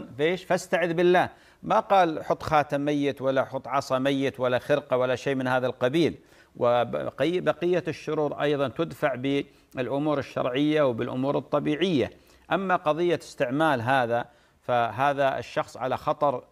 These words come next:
كبير وعظيم، وهذا قادح من قوادح العقيدة، وهذا شرخ كبير جدا في الإيمان في الصدور، ولذلك يجب على الإنسان أن يتوب إلى الله. ولذلك بعض الصحابة كان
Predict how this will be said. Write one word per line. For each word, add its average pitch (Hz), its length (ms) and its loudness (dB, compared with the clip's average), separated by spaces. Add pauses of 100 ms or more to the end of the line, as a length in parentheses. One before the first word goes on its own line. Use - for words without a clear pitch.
(100)
كبير 135 460 -2
وعظيم، 123 560 0 (240)
وهذا 131 300 0
قادح 147 460 2
من 135 140 -6
قوادح 131 480 -2
العقيدة، 120 640 -2 (320)
وهذا 127 460 0
شرخ - 520 0 (120)
كبير 165 460 0
جدا 151 600 0 (360)
في - 240 -6
الإيمان 139 500 0
في 135 260 -4
الصدور، 127 460 -2
ولذلك 135 500 2
يجب 151 360 -2
على 135 160 0
الإنسان 135 440 -2 (340)
أن 135 120 -4
يتوب 135 340 -4
إلى 127 140 0
الله. 117 280 0 (300)
ولذلك 131 460 0
بعض 131 260 0
الصحابة 131 500 -2
كان 131 580 -2